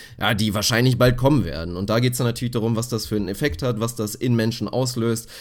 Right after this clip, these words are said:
und, ja, kann man sich jetzt wahrscheinlich schon vorstellen, geht eher darum, was das für negative Konsequenzen haben könnte. Aber diese Serie ist absolut Hammer, ist auch für dich natürlich eine Riesenempfehlung. Ich glaube, wir haben auch, ich hab's dir natürlich schon empfohlen, ich glaube, du hast auch schon ein bisschen was davon geguckt.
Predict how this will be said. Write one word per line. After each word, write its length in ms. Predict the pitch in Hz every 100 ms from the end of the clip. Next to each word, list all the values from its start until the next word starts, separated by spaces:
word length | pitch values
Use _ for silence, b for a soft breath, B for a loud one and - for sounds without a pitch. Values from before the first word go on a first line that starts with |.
| B B
und, 480 | 113 107 101 98 -
ja, 180 | 95 90 90
kann 140 | 120
man 120 | 120
sich 120 | 113 117
jetzt 120 | 110
wahrscheinlich 260 | 107 110
schon 100 | 113
vorstellen, 420 | 107 113 117 107 104
geht 160 | 107
eher 140 | 104 101
darum, 260 | 101 107
was 80 | 101
das 160 | 101 -
für 100 | 98
negative 520 | 107 104 101 95 95
Konsequenzen 580 | 98 95 95 92 90 92
haben 220 | 92 87
könnte. 320 | 95 92 95
Aber 160 | 104 110
diese 260 | 117 107
Serie 300 | 101 131 127
ist 120 | 117 B B B -
absolut 500 | 135 226 - 151 135
Hammer, 320 | 147 160 156
ist 140 | 127 127
auch 80 |
für 140 | 120 123
dich 220 | 151 -
natürlich 400 | 160 - 151 147
eine 160 | 139 120
Riesenempfehlung. 580 | 160 156 127 123 143
Ich 100 | 123
glaube, 380 | 123 139 202 185
wir 80 | 151
haben 100 | 160
auch, 120 | 147 B B
ich 100 | -
hab's 140 | 135
dir 80 | -
natürlich 260 | 135 139 127
schon 80 | 123
empfohlen, 280 | 123 127
ich 80 | 123
glaube, 180 | 123 127
du 60 | 120
hast 100 | 120
auch 80 |
schon 160 | 104 113
ein 40 |
bisschen 220 | 107 123 107
was 140 | 101
davon 220 | 98 98
geguckt. 360 | 92 - 95